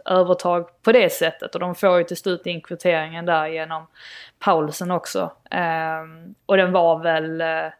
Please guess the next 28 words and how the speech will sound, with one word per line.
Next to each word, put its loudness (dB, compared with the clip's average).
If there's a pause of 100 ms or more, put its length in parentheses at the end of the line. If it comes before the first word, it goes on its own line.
den -2
får -2
man -6
väl -8
säga -4
var -6
ganska -2
så -2
rättvis. -2 (420)
Sen 0
hade 2
ju 6
faktiskt 0
Freiburg 2
kunnat -4
chocka -4
dem -4 (840)
på 4
slutet. -2
Ehm, -4
men 2
det 2
var 4
ju, 0
det -2
var 4
ju 4
offside, 2